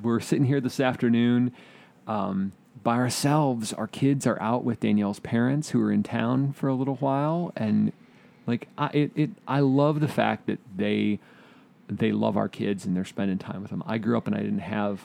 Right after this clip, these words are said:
my grandparents were much older and were gone by, by the time I have any me-,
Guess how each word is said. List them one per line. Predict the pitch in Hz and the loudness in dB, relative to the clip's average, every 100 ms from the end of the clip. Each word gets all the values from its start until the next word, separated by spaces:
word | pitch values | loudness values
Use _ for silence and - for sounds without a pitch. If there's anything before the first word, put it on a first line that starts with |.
| - | -8
my | 107 101 | -6 -2
grandparents | 113 107 117 104 - | -2 -2 -2 -4 -6
were | 104 98 95 101 | -4 -4 -4 -6
much | 107 117 - | -2 -2 -2
older | 113 117 110 117 117 | 0 0 0 0 0
and | - 98 95 92 92 - - - - - | -2 -4 -2 0 -2 -6 -20 -20 -12 -4
were | 120 | -2
gone | 107 120 120 92 92 101 - - - - _ - | 2 2 2 0 -4 -6 -14 -20 -20 -20 _ -6
by, | 107 107 - - | -4 -4 -8 -8
by | 113 | -6
the | 107 | -4
time | 123 104 | 0 0
I | 101 | 0
have | 110 104 | -2 -2
any | 104 | -2
me-, | 101 | -2